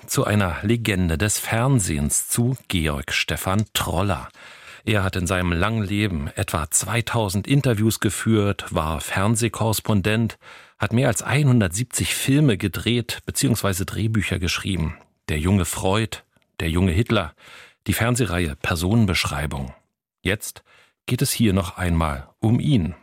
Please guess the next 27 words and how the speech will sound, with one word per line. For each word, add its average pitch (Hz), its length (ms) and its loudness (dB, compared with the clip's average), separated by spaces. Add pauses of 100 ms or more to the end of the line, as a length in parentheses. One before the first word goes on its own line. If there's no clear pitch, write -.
Neunzehnhunderteinundzwanzig 92 1300 -2
geboren, 107 560 0 (400)
vor - 160 -2
den 92 140 2
Nazis 104 480 -2
aus 87 220 -2
Wien 127 260 4
geflohen, 107 680 2 (180)
mit 90 120 -2
der 90 160 0
U-S-Armee 107 560 2
zurück 101 400 -2
nach 104 140 -2
Europa 104 400 -2
gegangen, 104 540 0 (460)
war 98 140 2
er 92 160 0
etwa 113 160 -2
als 117 220 -2
Dolmetscher 98 640 0
bei 87 120 -2
der 87 140 0
Befreiung 98 580 0
des - 380 -2
Konzentrationslagers 95 1200 -2
Dachau 110 300 0
dabei. 80 500 -4